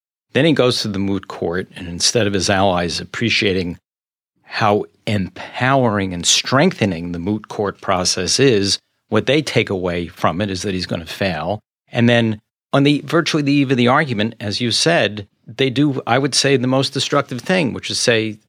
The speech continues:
"Sorry, after all your months of preparation, we wanna substitute somebody else."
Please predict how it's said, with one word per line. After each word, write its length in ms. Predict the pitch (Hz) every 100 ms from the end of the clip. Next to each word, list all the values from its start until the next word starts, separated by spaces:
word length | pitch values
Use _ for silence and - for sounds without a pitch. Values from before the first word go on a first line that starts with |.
| _ _
"Sorry, 720 | - - 160 180 107 107 113 - _ 113
after 340 | 131 - 123
all 140 | 139
your 120 | 139 120
months 320 | 120 120 -
of 80 | 113
preparation, 600 | 120 - 113 113 - 104
we 140 | 101
wanna 340 | 98 101 92 - _
substitute 600 | - - 101 - - 107
somebody 400 | - 98 95 95
else." 280 | 104 98 -